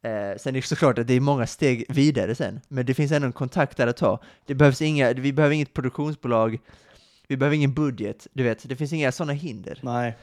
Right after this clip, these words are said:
Speaker 1: Det enda hindret är Janne själv, <laughs> egentligen.
Speaker 2: Eh, exakt. Vilket är ett litet
Speaker 1: Ja.
Speaker 2: hinder såklart. Men, eh,
Speaker 1: Det är klart att det är
Speaker 2: inte
Speaker 1: ett hinder,
Speaker 2: omöjligt
Speaker 1: men
Speaker 2: är
Speaker 1: det
Speaker 2: det
Speaker 1: går
Speaker 2: inte.
Speaker 1: att... Nej, absolut inte omöjligt. Men, eh,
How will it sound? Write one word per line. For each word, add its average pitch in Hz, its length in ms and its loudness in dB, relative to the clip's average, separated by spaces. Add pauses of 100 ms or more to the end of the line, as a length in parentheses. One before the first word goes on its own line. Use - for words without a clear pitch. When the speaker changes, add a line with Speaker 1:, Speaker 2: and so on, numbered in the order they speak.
(180)
Speaker 1:
Det 147 200 4
enda 151 140 4
hindret 156 440 4
är 151 40 6
Janne 139 360 6
själv, - 320 2
<laughs> - 800 4
egentligen. 120 480 -2
Speaker 2:
Eh, 170 160 -2 (240)
exakt. - 320 -2 (340)
Vilket 208 300 2
är 160 120 8
ett 151 80 2
litet 151 180 2
Speaker 1:
Ja. 113 100 4
Speaker 2:
hinder 113 240 -4
såklart. 110 400 -12
Men, 175 200 4
eh, 156 280 6 (180)
Speaker 1:
Det 156 80 8
är 175 100 10
klart 160 200 8
att 151 60 8
det 147 40 6
är - 20 10
Speaker 2:
inte 156 120 8
Speaker 1:
ett 165 60 8
hinder, 139 160 6
Speaker 2:
omöjligt 220 200 4
Speaker 1:
men 143 100 2
Speaker 2:
är - 40 2
Speaker 1:
det 156 60 4
Speaker 2:
det 151 60 0
Speaker 1:
går 175 180 8
Speaker 2:
inte. 135 80 8
Speaker 1:
att... - 160 0 (140)
Nej, 156 180 6
absolut 160 300 4
inte 160 160 -2
omöjligt. 113 400 -6
Men, 143 320 -4
eh, 139 280 -2